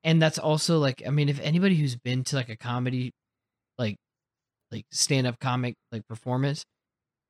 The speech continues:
like, they have to handle and be on their feet quick. So if it was improv or if it,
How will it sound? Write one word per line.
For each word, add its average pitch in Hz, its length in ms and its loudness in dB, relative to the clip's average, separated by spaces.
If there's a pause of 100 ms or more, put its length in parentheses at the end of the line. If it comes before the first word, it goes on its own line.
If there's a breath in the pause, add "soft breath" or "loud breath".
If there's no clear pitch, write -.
(120)
like, 104 200 -2 (140)
they 151 160 4
have 180 240 4
to 147 100 0
handle 135 440 2
and 120 120 0
be 123 100 0
on 131 160 2
their 139 120 2
feet 143 440 0 (160)
quick. 135 180 -2
So - 120 0
if 123 100 -2
it 135 40 0
was 123 140 0
improv 175 760 4 (100)
or 120 100 -4
if 113 140 -8
it, 120 160 -6